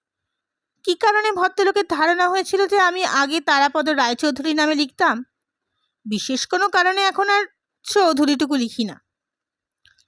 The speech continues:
যত তাকে বোঝাই, "না মশাই, আমি রায়চৌধুরী নই, রায়চৌধুরী নামে লিখিনি, আমার সাত পুরুষে কেউই রায়চৌধুরী নয়।" তিনি তত বলেন, "রায় আর রায়চৌধুরী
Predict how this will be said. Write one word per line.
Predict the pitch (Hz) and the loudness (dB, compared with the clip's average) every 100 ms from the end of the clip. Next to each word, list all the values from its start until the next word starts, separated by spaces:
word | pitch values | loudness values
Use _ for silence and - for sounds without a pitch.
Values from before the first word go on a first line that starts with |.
| _ _ 262 | _ _ -4
যত | 220 208 - | 0 0 0
তাকে | 254 330 339 370 | -2 0 0 0
বোঝাই, | 339 349 359 | 0 2 2
"না | 285 269 320 | 2 2 2
মশাই, | 349 320 302 254 | 2 0 0 2
আমি | 262 311 | 0 0
রায়চৌধুরী | 277 285 285 349 359 370 | 0 0 0 2 2 2
নই, | 311 320 349 240 165 _ _ _ 254 | 2 0 0 -2 -6 _ _ _ -6
রায়চৌধুরী | 214 226 339 330 381 | -4 -2 -4 -4 -2
নামে | 403 415 | 0 0
লিখিনি, | 381 302 453 453 254 180 - _ _ _ _ _ _ | -2 -4 -2 -2 -2 -6 -16 _ _ _ _ _ _
আমার | 233 277 | 0 0
সাত | 320 294 269 - | 0 0 -2 -2
পুরুষে | 339 359 381 440 - | -2 0 0 -4 -4
কেউই | 262 247 339 | -4 0 2
রায়চৌধুরী | 440 311 294 262 240 240 | 2 2 0 0 -2 -2
নয়।" | 220 190 208 _ _ _ _ _ _ _ _ _ | -4 -8 -14 _ _ _ _ _ _ _ _ _
তিনি | - 247 | -4 -2
তত | 240 233 233 | 0 0 0
বলেন, | 311 311 302 294 - _ 226 208 | 0 2 0 -2 -8 _ -8 -4
"রায় | 226 247 320 | 0 2 4
আর | 339 311 | 4 4
রায়চৌধুরী | 294 277 285 277 285 | 2 0 -2 -4 -4